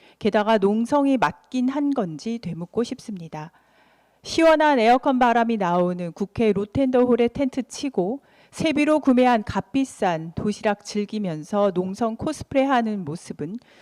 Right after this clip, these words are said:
국민을 기만하는 행위입니다. 칠십 대 대구 경북 지지로 고립된 당 상태는 알겠는데 돌파한다는 것이 피크닉 농성이라면 틀렸습니다.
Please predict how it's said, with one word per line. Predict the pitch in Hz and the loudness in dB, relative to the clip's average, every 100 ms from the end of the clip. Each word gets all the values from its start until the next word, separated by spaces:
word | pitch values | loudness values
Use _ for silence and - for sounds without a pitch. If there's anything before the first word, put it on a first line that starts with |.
| - | -8
국민을 | 220 214 208 208 247 | -2 0 0 0 -2
기만하는 | 220 - 196 208 220 196 160 202 | -4 -8 -4 -2 -2 -4 -4 -4
행위입니다. | 226 233 196 151 143 135 135 151 _ _ _ _ _ - | -2 -2 -2 -6 -10 -10 -10 -12 _ _ _ _ _ -6
칠십 | 330 285 320 - | -4 -2 -2 2
대 | 269 196 165 | 4 4 2
대구 | - 233 254 254 | 0 0 2 2
경북 | 247 202 196 202 - | 2 0 0 -6 -6
지지로 | 196 - 220 220 | -8 -2 0 2
고립된 | 214 208 247 _ 254 247 240 | 2 2 0 _ 0 2 -2
당 | 214 190 208 | -4 -6 -4
상태는 | 269 262 262 233 190 208 - | -2 -2 -2 -4 -4 -6 -6
알겠는데 | 151 156 202 170 143 175 160 160 _ _ _ _ - | -8 -4 -4 -6 -6 -4 -4 -6 _ _ _ _ 0
돌파한다는 | 254 254 311 294 262 233 208 202 | 2 2 4 4 4 2 0 -2
것이 | 175 170 214 208 208 | -2 -2 -2 -2 -4
피크닉 | - - - 269 262 262 - | -10 -12 -2 0 0 -2 -4
농성이라면 | 190 202 240 226 208 156 143 170 208 | -4 -2 -2 -2 -2 -8 -8 -8 -8
틀렸습니다. | - 277 262 - 175 151 151 151 | -8 -6 -6 -10 -16 -14 -12 -12